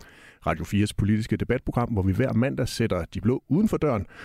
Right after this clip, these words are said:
og inviterer de mest markante profiler fra venstrefløjen og helt ind mod centrum af dansk politik til debat om alt det, der lige nu samler og splitter rød blok. Mit navn er Kasper Dahl. Jeg er til daglig politisk redaktør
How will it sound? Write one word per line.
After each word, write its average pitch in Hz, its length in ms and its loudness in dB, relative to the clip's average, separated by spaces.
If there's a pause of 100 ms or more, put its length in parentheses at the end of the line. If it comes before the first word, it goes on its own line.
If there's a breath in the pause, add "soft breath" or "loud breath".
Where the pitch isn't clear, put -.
(140)
og 98 120 2
inviterer 95 320 2
de 95 80 -2
mest 131 260 0
markante 135 320 -2
profiler 113 380 -2
fra 135 320 -6
venstrefløjen 131 580 0
og 85 80 -4
helt 123 240 0
ind 113 120 0
mod 95 240 0
centrum 143 420 0
af 95 60 0
dansk - 260 -2
politik - 460 -2
til 90 160 0
debat 113 340 0
om 87 260 -4
alt - 260 0
det, 151 140 4 (160)
der 87 80 0
lige 113 200 2
nu 123 140 4
samler 135 360 2
og 135 120 0
splitter 107 300 0
rød 95 340 -2
blok. - 240 -4 (840 loud breath)
Mit 185 180 4
navn 104 240 2
er 92 120 -8
Kasper - 340 -2
Dahl. 170 260 2 (100)
Jeg 113 200 2
er 92 40 -4
til - 160 -8
daglig 107 280 2
politisk 110 380 0
redaktør - 300 0